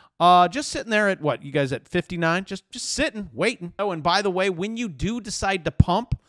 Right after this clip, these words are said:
there, there's this thing right here. It is a reactor, also known as, not mine, quantum reactor, which is actually better than the trampoline I use. And it goes on any time frame, and that's exactly what happened. It went up there,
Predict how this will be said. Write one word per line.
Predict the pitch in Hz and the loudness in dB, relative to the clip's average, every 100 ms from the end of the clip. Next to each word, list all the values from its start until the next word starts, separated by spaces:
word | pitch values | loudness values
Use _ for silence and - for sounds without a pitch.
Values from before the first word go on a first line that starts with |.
| _ _ | _ _
there, | - 170 - | -8 -8 -6
there's | 165 160 143 | -6 -6 -8
this | 156 - | -12 -10
thing | 139 117 | -10 -8
right | 120 120 | -8 -8
here. | 107 87 - | -10 -16 -16
It | 117 | -12
is | 131 120 | -12 -10
a | 135 | -10
reactor, | 120 139 131 110 90 - - - - | -10 -10 -8 -10 -12 -18 -20 -20 -8
also | 143 - 143 | -6 -4 -4
known | 123 120 117 | -4 -4 -6
as, | 101 131 151 - 95 | -8 -10 -12 -18 -12
not | 101 185 - | -6 -6 -4
mine, | 240 220 214 214 _ _ _ _ | -2 -2 -4 -10 _ _ _ _
quantum | - 240 254 - 165 127 | 2 6 6 4 -2 0
reactor, | 113 98 - - | 0 -2 -8 -14
which | - | -12
is | 127 165 | -6 -4
actually | 185 - 156 | -4 -6 -12
better | 135 117 139 | -10 -8 -8
than | 151 185 | -8 -10
the | |
trampoline | 196 247 262 208 170 143 | -6 -2 2 2 0 -2
I | 117 | -4
use. | 104 95 - - | -6 -10 -14 -14
And | 170 | -12
it | 165 143 | -12 -8
goes | 196 170 | -6 -4
on | 180 160 - - | -6 -8 -10 -10
any | 247 262 | -8 -4
time | - 202 208 | -4 -2 -4
frame, | 190 185 180 180 175 _ _ - | -4 -6 -4 -6 -10 _ _ -12
and | 131 | -10
that's | 131 | -10
exactly | 123 107 98 117 220 - 202 | -12 -12 -2 2 4 2 -4
what | 185 156 | -2 -4
happened. | 131 117 95 | -4 -8 -14
It | 107 | -8
went | 175 | -6
up | 185 - | -4 -2
there, | 180 170 | -4 -4